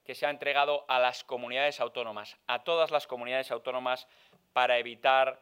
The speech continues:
eh, también situaciones de desconfianza. Eh, el segundo bloque de preguntas, de cuestiones, de reflexiones,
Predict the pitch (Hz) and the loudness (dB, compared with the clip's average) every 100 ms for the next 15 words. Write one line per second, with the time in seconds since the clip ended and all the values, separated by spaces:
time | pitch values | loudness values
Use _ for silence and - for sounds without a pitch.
0 | _ _ _ - 123 120 113 120 120 127 | _ _ _ -10 -6 -6 -4 -6 -2 -4
1 | 127 - - 123 120 110 123 127 123 117 | -4 -10 -14 -8 -6 -4 -4 -4 -6 -8
2 | 113 - 90 - 85 - - _ _ _ | -10 -10 -16 -16 -20 -20 -20 _ _ _
3 | _ _ _ - 143 143 143 - 151 143 | _ _ _ -4 0 2 0 -4 -8 -6
4 | 165 220 214 196 185 185 165 151 143 - | -6 0 0 4 4 6 4 4 0 -4
5 | 135 135 131 151 170 147 131 123 123 - | -6 -4 -4 -4 -2 -2 -2 -4 -8 -8
6 | - 156 160 165 - - _ _ _ _ | -2 -2 0 -4 -8 -18 _ _ _ _
7 | _ 117 117 117 117 110 - 160 156 151 | _ -8 -6 -8 -10 -12 -6 0 2 0
8 | 151 - | -4 -8